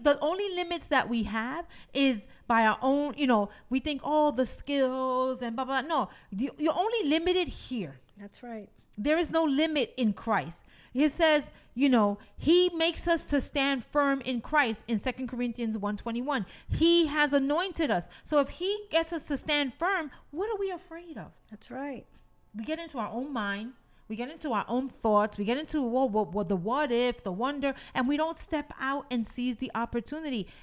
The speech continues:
Speaker 1: It is, let me tell you right now, and you know this, everything that God tells you to do is gonna be bigger than you.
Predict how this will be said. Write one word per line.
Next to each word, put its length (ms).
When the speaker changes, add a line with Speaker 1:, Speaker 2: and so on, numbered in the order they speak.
Speaker 1:
It 140
is, 180
let 160
me 80
tell 140
you 100
right 200
now, 180
and 160
you 80
know 180
this, 220
everything 440
that 160
God 220
tells 180
you 80
to 40
do 100
is 100
gonna 160
be 80
bigger 260
than 140
you. 160